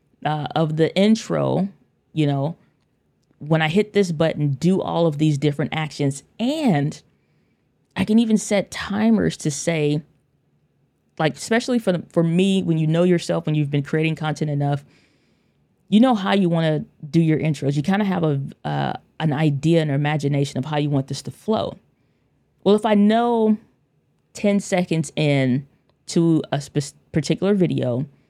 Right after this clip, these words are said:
I want this particular song to start playing, yes, I could do that within Ecamm to switch scenes and stuff like that, but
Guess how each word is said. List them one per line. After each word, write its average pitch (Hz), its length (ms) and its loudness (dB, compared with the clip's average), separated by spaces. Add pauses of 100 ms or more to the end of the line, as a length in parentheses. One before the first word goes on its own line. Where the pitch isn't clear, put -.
(500)
I 160 140 0
want 160 760 -2 (140)
this 165 340 0
particular 170 640 0
song 151 640 -2
to 147 160 -8
start 135 340 -6
playing, 156 600 -2 (760)
yes, 170 460 -2
I - 140 -2
could 233 500 -4
do 196 160 2
that 180 220 0
within 151 320 -2
Ecamm 156 560 -2
to - 120 -4
switch 143 320 -4
scenes 156 320 -2
and 156 80 -2
stuff 151 300 -4
like 143 200 -4
that, 143 360 -6
but 185 380 0